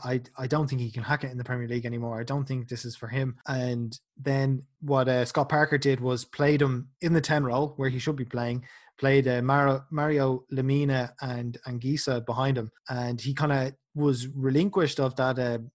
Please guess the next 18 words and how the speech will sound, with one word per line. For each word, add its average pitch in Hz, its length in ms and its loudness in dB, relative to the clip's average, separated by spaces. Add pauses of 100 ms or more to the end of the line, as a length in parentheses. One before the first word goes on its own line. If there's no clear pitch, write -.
of 139 140 -2
any 131 400 0
defensive 139 460 -2
responsibility, 123 640 -2
really, 117 440 -4
and 117 400 -6
he 135 180 -4
was 127 180 -4
freer 151 540 4
to - 160 -10
be 131 180 0
a 127 40 -2
more 127 180 -2
creative 123 560 -2
outlet. 131 380 -2 (260)
And 127 360 -4
I 131 120 0
think 170 720 -4